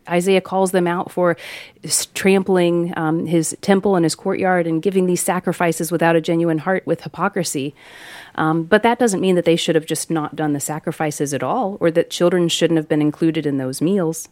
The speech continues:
So I think in the same kind of parallel way, just because some people were abusing the Lord's Supper doesn't mean that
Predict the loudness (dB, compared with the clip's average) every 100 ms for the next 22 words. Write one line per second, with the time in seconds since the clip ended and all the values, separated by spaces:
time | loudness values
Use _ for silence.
0 | -6 2 4 4 4 4 4 2 2 4
1 | 4 4 4 0 0 2 4 4 4 2
2 | 0 0 0 2 2 2 2 0 0 0
3 | 2 0 6 6 6 4 4 2 0 -2
4 | -4 -2 -4 -2 -4 -2 -2 -2 -2 -6